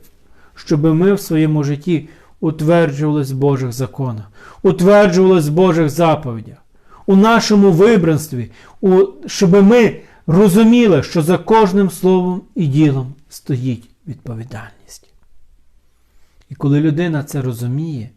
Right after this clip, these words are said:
вона завжди йде правдивою стежкою, вона завжди живе по правді.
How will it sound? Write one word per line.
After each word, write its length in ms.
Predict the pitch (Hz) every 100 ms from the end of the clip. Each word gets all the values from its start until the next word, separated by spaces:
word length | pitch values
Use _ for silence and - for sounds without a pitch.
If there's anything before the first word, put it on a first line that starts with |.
| _ _ _ _ _ _ -
вона 260 | 139 143
завжди 460 | 120 143 135 120 123
йде 340 | 113 120 117 - _ _
правдивою 960 | - 127 123 110 110 123 135 143 123 113
стежкою, 600 | - - 113 - - - _ _ _ _ -
вона 260 | 156 147 147
завжди 400 | 135 143 120 127
живе 280 | 113 117 120
по 200 | - 113
правді. 520 | - 117 107 117 139